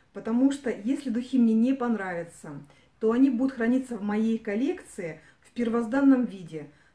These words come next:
так что, так сказать, комар носа не подточит.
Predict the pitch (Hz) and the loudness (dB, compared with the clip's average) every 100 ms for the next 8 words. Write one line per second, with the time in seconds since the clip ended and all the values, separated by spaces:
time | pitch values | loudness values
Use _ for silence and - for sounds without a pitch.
0 | - 320 - 202 220 - 240 - 240 277 | -10 -10 -8 -8 -8 -6 -6 -2 0 2
1 | 254 262 247 175 165 180 175 175 170 - | 2 2 0 -8 -12 -14 -14 -14 -16 -16
2 | 143 | -20